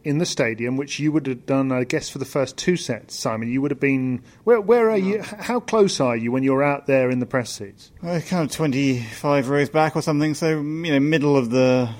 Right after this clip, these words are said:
Speaker 3: seating bank, really.
Speaker 1: And then you would have been court level in our commentary box on B B C Radio five Live, literally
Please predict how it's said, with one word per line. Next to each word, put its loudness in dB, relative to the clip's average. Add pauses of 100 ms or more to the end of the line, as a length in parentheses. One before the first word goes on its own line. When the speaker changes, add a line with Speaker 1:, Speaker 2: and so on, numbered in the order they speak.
(140)
Speaker 3:
seating -2
bank, 2
really. 2
Speaker 1:
And -4
then 6
you 4
would 6
have 0
been 2
court 2
level 2
in -2
our 0
commentary -2
box -4
on -2
B 0
B 0
C -8
Radio -2
five -6
Live, -2
literally -2